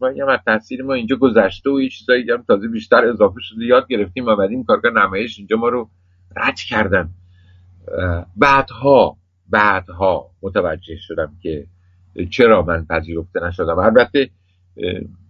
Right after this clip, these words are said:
شانسی که آوردم این بود که اون تعدادی که پذیرفته شده بودن، دو سه تاشون نتونستن بیان به دلایلی،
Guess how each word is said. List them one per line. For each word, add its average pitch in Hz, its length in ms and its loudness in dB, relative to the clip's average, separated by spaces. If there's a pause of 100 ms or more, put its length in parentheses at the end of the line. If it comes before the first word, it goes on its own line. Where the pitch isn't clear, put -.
(140)
شانسی 110 420 0
که 107 140 4
آوردم 104 480 2
این 113 160 -6
بود 107 220 -2
که 104 260 0 (400)
اون 120 320 0
تعدادی 104 400 6
که 101 120 -2
پذیرفته 95 600 -2
شده 95 300 -6
بودن، 117 340 0
دو 107 140 2
سه 120 160 -2
تاشون 92 480 -4
نتونستن 151 680 -2
بیان 135 340 -6 (580)
به 117 80 0
دلایلی، 117 760 4